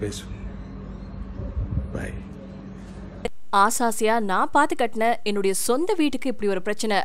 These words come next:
Speaker 2: அப்படின்னு பரபரப்பான வீடியோ ஒண்ணு வெளியிட்டிருந்தாரு டைரக்டரான கே எஸ் ரவிக்குமார். அந்த வீடியோல,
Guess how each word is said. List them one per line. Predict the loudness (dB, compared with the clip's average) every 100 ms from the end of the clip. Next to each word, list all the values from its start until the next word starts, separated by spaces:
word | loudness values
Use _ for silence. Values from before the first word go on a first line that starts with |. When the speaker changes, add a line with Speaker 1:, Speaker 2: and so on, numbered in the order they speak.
| 2
Speaker 2:
அப்படின்னு | 2 2 2 0 0 4
பரபரப்பான | 6 6 4 4 2
வீடியோ | 2 2 2 2
ஒண்ணு | 2
வெளியிட்டிருந்தாரு | 2 2 0 2 2 4 2 0 0
டைரக்டரான | 4 4 4 2 2
கே | 2 2
எஸ் | 2 2
ரவிக்குமார். | 0 0 2 4 4 2 -4 0
அந்த | 2 2 2
வீடியோல, | 2 2 4 4